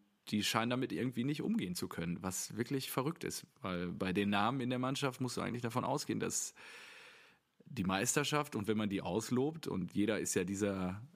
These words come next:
ja, Marschrichtung mitgegangen, ähm, dass sie nicht dich kaputt machen darf oder so belasten darf, dass, <laughs> dass du dann irgendwie an diesem Druck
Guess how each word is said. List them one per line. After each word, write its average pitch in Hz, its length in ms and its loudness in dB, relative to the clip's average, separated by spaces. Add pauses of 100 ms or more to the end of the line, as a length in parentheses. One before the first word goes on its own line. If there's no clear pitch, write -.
(960)
ja, 95 340 0 (240)
Marschrichtung 107 640 2
mitgegangen, 123 800 0
ähm, 110 580 -2
dass 107 200 -2
sie 104 440 0
nicht - 340 -2
dich 110 120 -4
kaputt 180 300 -2
machen 95 220 -2
darf 92 160 -2
oder 98 160 2
so 104 120 2
belasten 110 420 -2
darf, 104 200 0
dass, 107 260 -2 (140)
<laughs> - 120 0
dass 120 240 0
du 110 100 0
dann 104 160 0
irgendwie 107 420 0 (400)
an 90 140 0
diesem 101 240 2
Druck 131 280 0